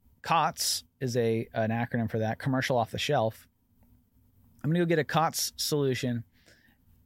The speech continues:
plug it into my environment on a SaaS platform, software as a service, that I'm paying for monthly subscription based. And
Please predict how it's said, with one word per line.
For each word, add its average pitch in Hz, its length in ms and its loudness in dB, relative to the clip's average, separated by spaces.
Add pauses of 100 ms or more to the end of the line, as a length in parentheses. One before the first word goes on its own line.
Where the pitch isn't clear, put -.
plug 196 260 4
it 190 80 2
into 180 180 4
my 156 200 4
environment 143 680 2
on 127 120 0
a 117 40 -2
SaaS 135 400 2
platform, 131 540 0
software 123 340 0
as 123 60 -2
a 123 40 -4
service, 120 440 -4 (540)
that 135 120 2
I'm 123 100 2
paying 139 300 0
for 131 240 0
monthly 139 400 0
subscription 123 560 -2
based. 104 340 -4 (1000)
And 156 480 4